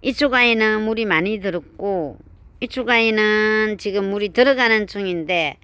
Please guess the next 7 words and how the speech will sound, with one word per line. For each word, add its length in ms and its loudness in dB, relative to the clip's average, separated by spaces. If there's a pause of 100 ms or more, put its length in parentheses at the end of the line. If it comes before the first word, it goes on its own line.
(1600)
이렇게 460 2
이쁜 340 -2
화분 420 -2
한 160 -4
번 160 -2
더 120 0
보여드리려고요. 1040 -4